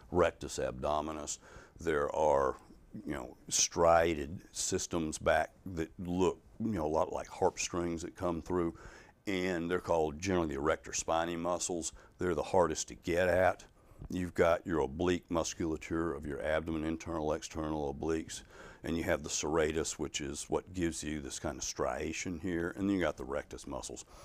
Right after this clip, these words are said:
So about one and a half times a week to two times a week, uh, doing abdominal, uh, musculature training will get you pretty much what you need. It's, you're not gonna be able to train it fast.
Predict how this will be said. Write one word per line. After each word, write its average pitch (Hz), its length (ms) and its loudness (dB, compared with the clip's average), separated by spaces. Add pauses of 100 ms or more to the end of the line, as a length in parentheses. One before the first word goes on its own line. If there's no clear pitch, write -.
(420)
So 85 520 4 (720)
about 95 560 2 (160)
one 104 360 2
and 101 120 0
a 87 40 -4
half 90 400 -2
times 85 440 -2
a 73 40 -2
week 78 400 0
to - 100 -16
two - 180 -8
times 78 380 -4
a 73 60 -6
week, 78 420 -4 (640)
uh, 80 260 2 (180)
doing 90 460 0
abdominal, 76 840 0 (520)
uh, 64 340 -6 (240)
musculature 80 920 -2
training 82 640 -2 (420)
will 76 240 -4 (100)
get 85 240 -4
you 76 140 -8
pretty 80 240 -4
much 73 260 -6
what 73 240 -6
you 69 80 -6
need. 67 440 -8
It's, - 300 -8
you're 90 140 -6
not 82 340 -4
gonna 87 120 -4
be 85 60 2
able 76 180 -2
to - 80 -8
train 80 300 -6
it - 100 -20
fast. 76 680 -2